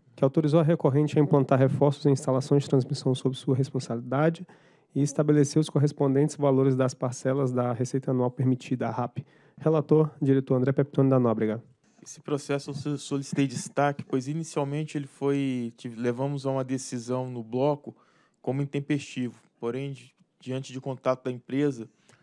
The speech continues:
Speaker 2: e fazendo a checagem interna, o, o recurso não é intempestivo. Então, vou passar a sua leitura.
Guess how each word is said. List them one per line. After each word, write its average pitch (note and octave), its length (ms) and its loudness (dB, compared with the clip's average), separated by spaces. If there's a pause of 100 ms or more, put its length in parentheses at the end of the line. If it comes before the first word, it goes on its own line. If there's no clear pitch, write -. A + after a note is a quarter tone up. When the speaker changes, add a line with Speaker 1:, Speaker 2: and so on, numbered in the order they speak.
(180)
Speaker 2:
e - 40 -18
fazendo B2 540 -4
a B2 60 -6
checagem B2 580 -6
interna, C3+ 460 -4
o, C3+ 100 -8 (140)
o A#2+ 260 -10
recurso B2+ 480 -8
não D3 180 -4
é C3 80 -4
intempestivo. B2+ 800 -10 (720)
Então, A#2+ 140 -8
vou A#2+ 120 -8
passar B2 880 -4
a B2+ 60 -10
sua A#2+ 200 -10
leitura. A#2+ 540 -6